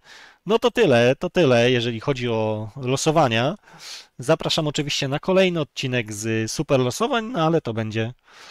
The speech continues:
jak wiecie, dopiero za miesiąc, bo dopiero za miesiąc, tak naprawdę dłużej niż miesiąc, bo, y, zaczęła się wczoraj playlista sezonowa, to znaczy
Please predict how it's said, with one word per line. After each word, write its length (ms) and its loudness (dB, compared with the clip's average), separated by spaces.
jak 200 -2
wiecie, 460 -4
dopiero 420 -4
za 140 0
miesiąc, 460 0
bo 120 -4
dopiero 340 -6
za 120 -4
miesiąc, 520 -8
tak 160 -4
naprawdę 380 4
dłużej 380 0
niż 180 -4
miesiąc, 380 -4
bo, 240 0
y, 140 -2
zaczęła 400 0
się 120 -4
wczoraj 320 0
playlista 540 -4
sezonowa, 640 -4
to 100 -10
znaczy 400 -6